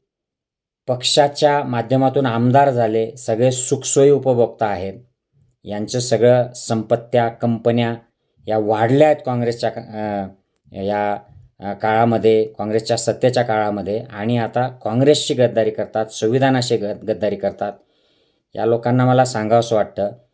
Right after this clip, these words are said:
की तुम्हा नालायकांमुळे आमच्यासारखे जे संविधानासाठी, लोकशाहीसाठी जे झगडतायत लोक, आम्ही उघडे पडतो. आम्हाला लोक शिव्या घालतात की "बघा, तुम्ही या काँग्रेसच्या, या राष्ट्रवादीच्या, या शिवसेनेच्या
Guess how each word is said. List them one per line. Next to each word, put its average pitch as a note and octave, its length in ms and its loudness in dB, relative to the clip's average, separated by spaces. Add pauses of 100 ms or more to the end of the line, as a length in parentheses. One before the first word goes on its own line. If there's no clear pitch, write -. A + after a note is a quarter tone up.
(320)
की B2+ 280 -12
तुम्हा C#3 380 4
नालायकांमुळे C3 960 2
आमच्यासारखे A2 760 -2
जे A#2+ 200 2
संविधानासाठी, A2+ 1200 0 (260)
लोकशाहीसाठी A2+ 680 0
जे A2 280 2 (460)
झगडतायत A#2 540 2
लोक, G#2 320 -6 (280)
आम्ही B2+ 220 2
उघडे C3 280 4
पडतो. F#2+ 460 -4 (680)
आम्हाला B2 340 2
लोक C#3+ 220 4
शिव्या C3 340 2
घालतात G2+ 360 -2 (520)
की A#2+ 60 -8
"बघा, C3 340 4
तुम्ही C3+ 300 0
या B2+ 120 2
काँग्रेसच्या, A#2 800 0
या A2 160 2
राष्ट्रवादीच्या, A2 720 -2
या G#2+ 180 0
शिवसेनेच्या G#2+ 760 -4